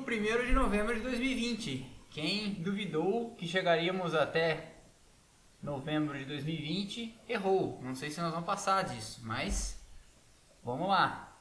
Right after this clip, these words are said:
Nós estamos aqui pra fazer a live do pós-corrida. Eu tô acenando pra todo mundo que tá chegando aqui. Do pós-corrida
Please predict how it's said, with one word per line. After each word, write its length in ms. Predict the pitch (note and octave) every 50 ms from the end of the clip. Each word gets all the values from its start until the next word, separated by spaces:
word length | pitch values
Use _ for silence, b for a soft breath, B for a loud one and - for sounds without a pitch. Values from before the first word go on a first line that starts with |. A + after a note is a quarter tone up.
| - - - - - - - - - - -
Nós 120 | C#3 B2+
estamos 200 | B2+ D#3+ E3 E3+
aqui 140 | E3 A3+ A3
pra 80 | G3+ F#3+
fazer 200 | F#3+ G3 F#3+ F#3
a 40 |
live 480 | F3 E3 F3+ G3+ A3 G3 G#3 G#3 G3+ - - - - - - - -
do 200 | D3+ D#3+ D#3+ D#3
pós-corrida. 760 | - - F#3+ A3 A#3 A3 - - F#3 D#3+ D#3 F#3+ G3+ G3+ G3
Eu 60 | -
tô 80 | F3
acenando 400 | E3 - - E3 D#3+ D#3+ D#3+ D#3
pra 100 | D3+ D3
todo 240 | - - G3+ F#3+ F#3
mundo 220 | F3 E3+ E3 D#3 D3+
que 80 | D3+
tá 100 | - D3
chegando 340 | C#3+ - C#3+ C3 C#3 C#3 C3+
aqui. 480 | C3 B2+ - F3+ A3 A3+ A3 - - - - - - - - - - - - - -
Do 120 | C#3+ C3
pós-corrida 1000 | G#2+ - D#3+ F3+ G3 G#3 - - G#3+ G3+ D#3+ D#3 E3+ F#3 F#3+ F3 G#3+ A3 A3+